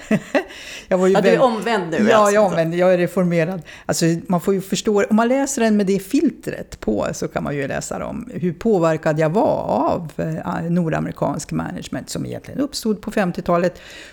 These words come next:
Speaker 1: Och man förstår den kontexten den uppstod, att det kanske var fullt verksamt och så. Men sen kan man ju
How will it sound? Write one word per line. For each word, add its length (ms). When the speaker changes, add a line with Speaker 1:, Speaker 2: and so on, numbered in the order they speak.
Speaker 1:
Och 100
man 120
förstår 380
den 140
kontexten 680
den 140
uppstod, 580
att 160
det 60
kanske 280
var 160
fullt 380
verksamt 520
och 60
så. 180
Men 320
sen 180
kan 140
man 300
ju 180